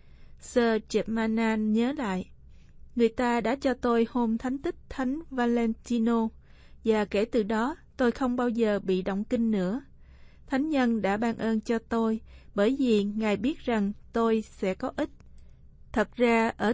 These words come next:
tuổi mười hai, cô bé Martina, sau này là Sơ Chepmana, đã bày tỏ với cha mẹ mình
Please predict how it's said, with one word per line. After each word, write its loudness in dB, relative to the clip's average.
tuổi 4
mười 2
hai, 2
cô 6
bé 2
Martina, 0
sau 4
này 4
là 2
Sơ 2
Chepmana, 0
đã 2
bày 0
tỏ 0
với 0
cha 0
mẹ 2
mình 2